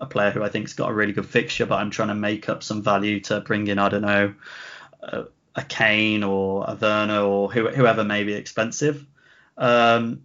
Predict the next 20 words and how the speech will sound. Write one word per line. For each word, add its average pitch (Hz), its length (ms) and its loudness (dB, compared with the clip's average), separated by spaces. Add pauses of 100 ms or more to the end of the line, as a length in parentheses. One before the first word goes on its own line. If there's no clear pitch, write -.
then 120 220 4
I, 117 60 0
I 123 200 0
wouldn't 120 500 -2
really 104 680 -2
recommend, 104 580 -4
like, 101 300 -2 (160)
ripping 110 280 -4
up 101 120 -6
the 107 60 -10
team 104 380 -4
just - 380 -6
to 113 100 0
try 104 360 2
and 104 120 -2
have 104 280 2
a 104 60 -4
good 104 360 -4
triple 104 340 -6
captaincy. - 680 -6